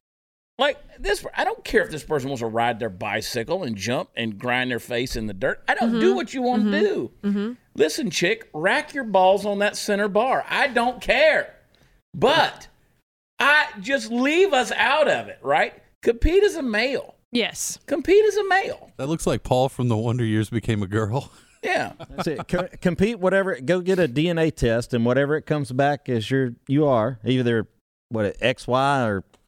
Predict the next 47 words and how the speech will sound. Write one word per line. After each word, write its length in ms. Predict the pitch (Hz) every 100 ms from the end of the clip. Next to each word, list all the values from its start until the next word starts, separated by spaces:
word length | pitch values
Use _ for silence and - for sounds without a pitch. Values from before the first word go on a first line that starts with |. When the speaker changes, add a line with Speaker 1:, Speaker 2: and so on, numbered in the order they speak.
| _ _ _
Speaker 4:
X 240 | 123 139 -
X. 300 | 147 147 -
What 140 | 147
is 60 | 160
Speaker 2:
Yeah. 180 | 196
Speaker 4:
it? 20 | 190
What's 140 | 180
the 100 | 156
other 160 | 165 175
one? 80 | 139
Speaker 1:
Yeah. 200 | 120 170
Speaker 2:
Yeah, 140 | 262 -
it, 20 | 139
Speaker 4:
Yeah. 180 | 196 123
Speaker 2:
mm-hmm. 220 | 202 233 277 - -
Speaker 4:
So 440 | - 165 151 127 - _ - -
whichever 380 | 139 165 165
one 240 | 165 170 165
you 160 | 165
identify, 540 | 165 156 180 - 143 139
that's 440 | 127 151 - -
where 200 | 160 160
you 160 | 156 156
get 160 | 151
to 80 | 156
go. 260 | 127 98 71 - -
Period. 360 | 147 117 73 - _
Speaker 1:
Yeah. 80 | 120
Speaker 4:
End 100 | 131
of 60 |
discussion. 540 | 120 - 107 85 - - - -
Speaker 1:
Weird, 320 | 110 151 135
man. 240 | 107 107 101 _ _ _ _ _
But 120 | 170
these 180 | 240 277
are 60 | 226
the 60 |
things 280 | 147 151 117
that 80 | 110
irritate 380 | 107 92 85 55
me. 120 | 85
I 60 |
mean, 300 | 107 127 110
th-, 160 | 127 151
and, 160 | 151 139
and 160 | 147
it's, 220 | 139 123